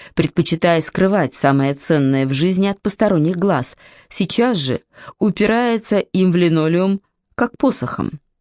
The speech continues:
В чёрном одеянии он походит на одного из пророков из Ветхого Завета. Взгляд его серо-голубых глаз будоражит душу. Он смотрит не на стоящего перед ним Лоренса,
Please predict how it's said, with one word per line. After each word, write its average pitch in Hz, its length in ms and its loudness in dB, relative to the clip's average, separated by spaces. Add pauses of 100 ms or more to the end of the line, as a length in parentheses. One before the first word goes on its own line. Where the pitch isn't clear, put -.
(180)
В - 40 -20
чёрном 143 360 2
одеянии 151 540 2
он 165 100 0
походит 160 520 0
на 147 160 2
одного 147 420 2
из - 240 -4
пророков 147 640 0 (240)
из 151 160 2
Ветхого 135 400 2
Завета. 139 560 -2 (420)
Взгляд 196 460 0
его 190 160 2
серо-голубых 180 720 0
глаз 180 500 0 (400)
будоражит 151 580 2
душу. 131 420 -4 (720)
Он 214 200 2
смотрит 233 600 0 (280)
не 202 100 4
на 220 100 4
стоящего 185 680 0
перед 190 300 0
ним 160 180 4
Лоренса, 139 600 0